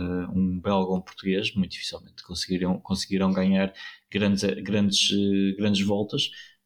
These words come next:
se a equipa não for melhor, for, não for melhor. Portanto, aqui nem, nem tivemos,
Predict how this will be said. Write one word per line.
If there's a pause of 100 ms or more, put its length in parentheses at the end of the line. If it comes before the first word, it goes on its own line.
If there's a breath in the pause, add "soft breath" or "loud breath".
se
a
equipa
não
for
melhor,
for,
não
for
melhor.
Portanto,
aqui
nem,
nem
tivemos,